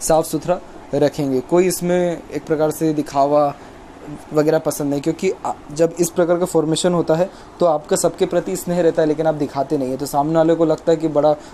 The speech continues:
क्रूर इंसान है, समझता नहीं है। ऐसे कोई, ऐसे बहुत सारी अपने-अपने languages में बातें लोग करते हैं, लेकिन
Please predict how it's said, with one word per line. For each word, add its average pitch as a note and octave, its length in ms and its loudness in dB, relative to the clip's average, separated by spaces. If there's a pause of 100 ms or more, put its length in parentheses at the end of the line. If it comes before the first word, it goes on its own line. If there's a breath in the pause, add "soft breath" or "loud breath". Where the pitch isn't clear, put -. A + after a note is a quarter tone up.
(140 loud breath)
क्रूर E3 240 4
इंसान E3 360 2
है, E3 100 -2
समझता D3+ 420 -4
नहीं D#3+ 160 -2
है। D#3 120 -6 (360 loud breath)
ऐसे D3 160 0
कोई, F3 300 2 (120)
ऐसे E3+ 180 0
बहुत F3+ 240 2
सारी F3+ 160 2
अपने-अपने F3 360 -2
languages D#3 440 0
में D#3+ 80 -2
बातें C#3 260 2
लोग D3 260 0
करते B2+ 240 -2
हैं, D3+ 60 0
लेकिन E3 260 -2